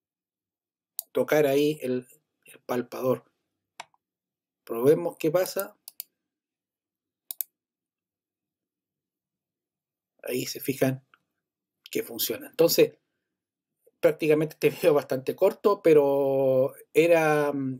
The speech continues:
era necesario mostrar cómo se hace. Ahora acá uno podría colocar una, una figura una figura aquí, algo más lúdico, o podría sencillamente, como lo tengo, dejar la geometría. No,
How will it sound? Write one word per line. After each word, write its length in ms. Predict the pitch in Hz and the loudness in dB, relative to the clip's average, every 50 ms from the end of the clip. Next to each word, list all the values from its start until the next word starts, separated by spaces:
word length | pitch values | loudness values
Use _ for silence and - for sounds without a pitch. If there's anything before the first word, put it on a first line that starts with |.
| - - | -2 0
era 160 | 165 175 180 | 2 2 2
necesario 520 | 175 156 - 160 151 - 190 190 202 190 | 2 0 -4 -4 0 2 2 4 4 2
mostrar 440 | 185 170 160 _ - 196 190 190 - | 0 -4 -6 _ 0 0 0 0 -2
cómo 220 | - 196 190 185 | -8 -8 -6 -2
se 120 | - - 233 | 2 4 4
hace. 360 | 208 170 - 165 151 151 _ _ _ _ _ _ _ _ _ - | 2 2 -2 -6 -8 -8 _ _ _ _ _ _ _ _ _ -2
Ahora 200 | - 170 170 165 | 2 4 4 4
acá 280 | 151 - 170 175 277 - | 4 2 2 2 2 0
uno 220 | 185 180 196 208 - | -4 -8 -8 -4 2
podría 280 | 156 151 151 160 160 | 2 4 4 4 4
colocar 300 | 147 147 147 143 156 151 151 | 4 4 4 4 2 0 0
una, 320 | 147 143 139 131 127 _ _ | 0 -2 -4 -6 -10 _ _
una 220 | - 135 147 147 - | -8 -6 -4 -4 -4
figura 760 | - 143 127 135 151 156 147 143 139 139 139 127 123 127 _ _ _ _ _ _ _ _ _ _ _ _ | -4 -4 0 2 4 4 4 4 2 -2 -4 -8 -12 -16 _ _ _ _ _ _ _ _ _ _ _ _
una 140 | - - - | -20 -18 -12
figura 340 | - 131 123 135 147 143 127 | -8 -4 0 2 2 2 2
aquí, 520 | 123 - 143 151 160 165 160 147 135 139 | -2 -4 -6 -4 -4 -4 -4 -4 -2 -2
algo 240 | 131 131 131 135 131 | -2 -2 -2 -2 -2
más 120 | 127 123 | -2 0
lúdico, 500 | 127 135 151 165 165 170 170 165 - 185 | 0 0 2 4 4 4 4 4 2 2
o 180 | 156 165 175 170 | 4 4 4 4
podría 760 | 170 170 170 175 165 175 175 170 165 160 156 151 147 147 - _ _ | 4 4 2 4 4 2 2 4 4 4 2 0 0 -2 -8 _ _
sencillamente, 680 | - - 143 135 - 147 147 139 139 143 139 - 151 147 | -14 -12 -12 -6 -2 0 0 2 0 -2 0 0 -2 0
como 180 | - 139 127 | 0 -4 -2
lo 120 | 123 123 123 | -2 0 2
tengo, 400 | 147 147 135 139 131 127 127 _ _ _ _ _ _ _ | 2 2 2 2 0 0 -2 _ _ _ _ _ _ _
dejar 260 | - 131 - - 135 131 | -8 -4 0 0 0 0
la 120 | 123 123 | 0 -4
geometría. 520 | - - 123 123 123 123 165 160 117 - - _ _ _ _ _ _ _ _ _ _ _ _ _ | -2 -2 -2 -2 0 0 2 2 2 0 -4 _ _ _ _ _ _ _ _ _ _ _ _ _
No, 220 | - 127 131 139 | -2 0 0 0